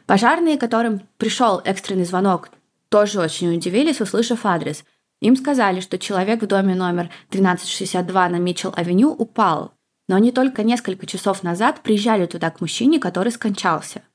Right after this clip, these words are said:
Теперь ещё один. Лейтенант пожарной охраны Чак Крамер приказал более крупному пожарному автомобилю следовать за машиной скорой помощи. Для больших машин крайне необычно приезжать на вызов скорой медицинской помощи,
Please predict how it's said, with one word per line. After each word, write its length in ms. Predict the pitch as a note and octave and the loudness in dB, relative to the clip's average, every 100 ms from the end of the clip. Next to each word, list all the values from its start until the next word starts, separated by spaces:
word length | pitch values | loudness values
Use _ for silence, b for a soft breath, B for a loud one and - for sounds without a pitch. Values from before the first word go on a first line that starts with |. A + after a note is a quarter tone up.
| _ - | _ -14
Теперь 260 | - F3 | -2 0
ещё 240 | E3 - G3+ | 0 2 2
один. 460 | D4 C4+ F3 - _ _ _ _ _ _ - | 4 4 2 -4 _ _ _ _ _ _ 0
Лейтенант 440 | F#3+ F#3+ G#3 C4 C#4+ | 2 4 4 2 2
пожарной 440 | B3 A3+ A#3 G3+ | 0 0 0 0
охраны 440 | F#3+ - G#3+ D4+ | -2 -2 0 2
Чак 240 | C4+ F#3+ F3+ | 0 -4 -4
Крамер 420 | F#3+ A#3 C#4+ G#3+ B B B - | -2 2 2 0 B B B -4
приказал 460 | G3 G3+ A3+ B3+ | 0 2 2 0
более 340 | A3 A#3 A3+ F3+ | 0 2 2 0
крупному 380 | G#3+ G3+ F#3+ | -4 -2 -2
пожарному 480 | F#3 F#3 F#3+ G3+ F#3 | 0 0 0 2 -2
автомобилю 480 | F3+ F#3 F3+ A3 C#4 | -2 -4 0 0 0
следовать 400 | C4+ G#3+ A3+ F#3+ | 0 -2 0 -2
за 80 | F#3 | -2
машиной 320 | F3+ - A3+ | -2 0 0
скорой 280 | - G3 G3+ | 0 -2 -2
помощи. 540 | G3+ F3 D#3+ D3+ - - _ _ _ _ - | -2 0 0 -4 -10 -16 _ _ _ _ 2
Для 220 | G#3 G3 | 4 4
больших 380 | G#3+ C4 - - | 4 0 0 0
машин 260 | A#3+ C4 | 2 0
крайне 320 | A#3 A#3 A3 G3 | 2 0 2 2
необычно 440 | F#3 F#3+ G#3+ F#3 | 2 0 -2 -4
приезжать 360 | F3 F3+ F#3 F3+ | -4 -2 -2 -2
на 100 | F3+ | 0
вызов 260 | F#3+ F#3 | 0 -2
скорой 300 | - F#3+ F3+ | -4 -2 0
медицинской 560 | E3+ E3+ E3+ F3+ - F3 | -2 -4 -2 -2 -2 -6
помощи, 580 | - D4+ F#4 - G3 | 0 2 2 0 -2